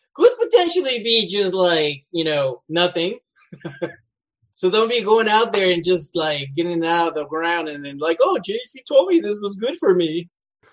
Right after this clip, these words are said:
But I heard, and that's it. He seemed pretty knowledgeable. I mean, so I was like, "All right, well," but then I, I never did the research, so I don't know for sure.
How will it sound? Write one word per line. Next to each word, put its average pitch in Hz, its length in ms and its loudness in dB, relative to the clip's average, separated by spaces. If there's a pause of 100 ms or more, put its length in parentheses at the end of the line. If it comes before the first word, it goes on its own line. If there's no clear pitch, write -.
But 180 240 2
I 185 140 0
heard, 220 300 2
and 196 120 -2
that's 285 220 0
it. 220 280 -2
He - 220 -16
seemed 480 340 2
pretty 247 260 2
knowledgeable. 175 580 0
I 143 120 0
mean, 139 140 -4
so 139 180 -4
I 143 40 0
was 139 120 -2
like, 139 160 -2
"All 202 140 2
right, 165 180 0 (120)
well," 165 340 -6 (160)
but 151 120 -6
then 202 120 -2
I, 180 300 2 (100)
I 151 80 -4
never 156 240 2
did 139 220 -2
the 139 80 -2
research, 135 360 -4
so 131 140 0
I 131 80 -2
don't 127 120 -2
know 123 140 -4
for 123 120 -8
sure. 127 400 -2